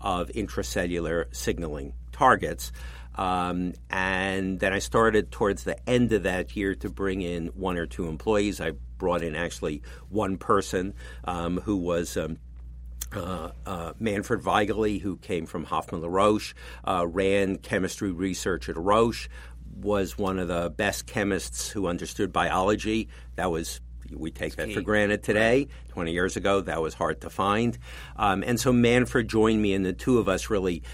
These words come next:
Speaker 1: then pulled together the next steps of the strategy and began hiring about a year into things.
Speaker 2: And hiring, hiring what? I mean, when did you decide that you needed to get a,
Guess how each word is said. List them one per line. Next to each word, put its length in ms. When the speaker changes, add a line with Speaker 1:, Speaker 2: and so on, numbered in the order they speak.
Speaker 1:
then 180
pulled 380
together 540
the 460
next 320
steps 340
of 80
the 80
strategy 640
and 140
began 320
hiring 540
about 280
a 20
year 320
into 240
things. 420
Speaker 2:
And 160
hiring, 560
hiring 380
what? 180
I 40
mean, 180
when 100
did 140
you 80
decide 320
that 80
you 120
needed 260
to 40
get 260
a, 220